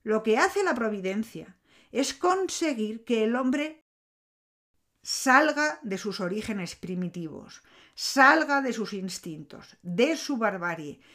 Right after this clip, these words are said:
y comience a entender y a reflexionar hacia dónde debe ir, cuáles son los valores que deben imperar en las sociedades humanas.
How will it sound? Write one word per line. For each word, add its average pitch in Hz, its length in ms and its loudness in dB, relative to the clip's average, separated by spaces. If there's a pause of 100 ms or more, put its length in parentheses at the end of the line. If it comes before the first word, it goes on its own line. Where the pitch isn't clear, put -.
(120)
y 202 120 -10
comience 254 640 2
a 254 140 2
entender 240 800 4 (200)
y 214 140 -2
a 196 80 2
reflexionar 226 1120 -2 (120)
hacia 185 500 -4
dónde 277 540 4
debe 202 340 -2
ir, 170 300 -6 (300)
cuáles 311 480 6
son 277 300 6
los 254 200 4
valores 226 440 0
que 202 140 -4
deben 240 240 0
imperar 202 640 2
en 214 120 -6
las 190 120 -6
sociedades 185 640 -6
humanas. 147 580 -12